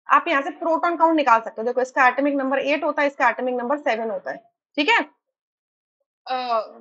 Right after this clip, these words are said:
तो यहाँ से P by E का रेशियो निकाल लो। So, P by E का ratio eight by ten, that is zero point eight होगा। ठीक है? And P by E का रेशियो इसके लिए कितना हो जाएगा? seven by ten, that is again zero point seven होगा।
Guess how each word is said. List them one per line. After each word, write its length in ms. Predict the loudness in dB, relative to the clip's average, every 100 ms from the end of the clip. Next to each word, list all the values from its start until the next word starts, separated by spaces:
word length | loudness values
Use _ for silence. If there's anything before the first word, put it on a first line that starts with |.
| 0
तो 60 | 4
यहाँ 220 | 6 6
से 80 | 2
P 320 | -2 0 4
by 220 | 4 4
E 160 | -4 2
का 80 |
रेशियो 280 | 2 2 -4
निकाल 280 | -2 -2 -4
लो। 180 | -8 -14 _ _ -10
So, 100 | -6
P 200 | -2 4
by 100 | 4
E 200 | 2 0
का 60 | 0
ratio 260 | 0 -2
eight 340 | -2 0 2 4
by 100 | 2 0 _ _ _ _ _
ten, 120 | 2 2 -8 _ _ _ _ 2 4
that 160 | 6
is 160 | 4 -2 -4 _ _ _ _ -6 4
zero 180 | 6
point 260 | 6 4 2 0
eight 140 | 2
होगा। 180 | 2 0 -6 _ _ _ _ _
ठीक 120 | -2
है? 140 | 0 2 2
And 200 | 4 0 -2
P 140 | 2 2
by 140 | 2 0
E 100 | 0
का 80 | 0
रेशियो 300 | 0 -2 -6
इसके 240 | -8 -4
लिए 120 | -4
कितना 200 | -4 -2
हो 60 | 0
जाएगा? 220 | 0 -2
seven 380 | -2 -2 0 4
by 120 | 4 4 -6 _ _ _
ten, 120 | 0 0 -6 _ _ 0
that 160 | 2 2
is 180 | 0 0
again 220 | 0 2
zero 160 | 0 0 0
point 180 | -2 0
seven 220 | 0 2
होगा। 180 | 0